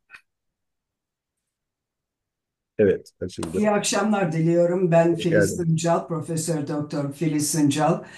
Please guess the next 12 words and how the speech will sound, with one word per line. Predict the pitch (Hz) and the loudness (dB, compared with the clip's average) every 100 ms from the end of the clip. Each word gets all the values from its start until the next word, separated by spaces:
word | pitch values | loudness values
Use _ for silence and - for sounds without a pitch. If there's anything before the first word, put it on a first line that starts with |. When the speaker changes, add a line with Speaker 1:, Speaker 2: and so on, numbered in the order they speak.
| - - - - | -20 -20 -20 -4
Speaker 2:
İstanbul | 185 175 - 170 170 160 | 0 0 2 2 4 4
Eczacılık | 170 165 165 151 147 - | 4 2 2 0 -2 -6
Fakültesinden | 160 156 - 156 160 151 139 143 143 | -6 -6 -4 -2 0 0 0 2 2
mezunum. | 147 160 151 175 175 214 240 - - _ _ - | 4 4 4 2 2 2 0 -6 -16 _ _ -6
Ee, | 165 160 | -2 0
kırk | - 185 - 160 | 0 0 -2 -4
yıl | 151 147 - | -6 -6 -8
süreyle | - 185 151 151 147 143 | -2 0 0 0 -2 -2
de | 185 | -2
Hacettepe | 208 185 180 160 151 143 135 160 | -2 0 0 0 -2 -4 -4 -2
Eczacılık | 156 156 143 143 - | -2 -2 -4 -6 -10
Fakültesi'nde | 151 135 - 135 131 - 160 143 131 | -10 -10 -8 -6 -4 -6 -6 -6 -6